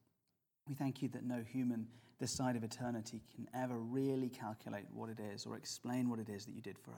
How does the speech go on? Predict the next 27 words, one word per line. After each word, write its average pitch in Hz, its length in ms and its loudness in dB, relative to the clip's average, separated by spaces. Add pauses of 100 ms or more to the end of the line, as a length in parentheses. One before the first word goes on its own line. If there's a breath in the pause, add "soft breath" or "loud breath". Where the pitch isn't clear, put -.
us. - 220 -12 (540 loud breath)
And 165 120 -10
yet 170 160 0
at 170 80 2
the 147 60 0
same 131 300 2
time, 117 340 0
Lord 107 180 -2
God, 104 380 -6 (460)
you 135 60 2
give 131 220 2
us 117 160 0 (100)
all 143 360 2
that 120 140 0
we 117 160 -4
need 110 500 -2
to - 100 -10 (420 loud breath)
see 135 320 2 (100)
who 135 60 0
you 104 300 0
are 95 420 -2
and 123 140 -8
what 117 120 -4
it 120 120 -2
is 113 180 -2
that 117 140 -6
you 113 160 -4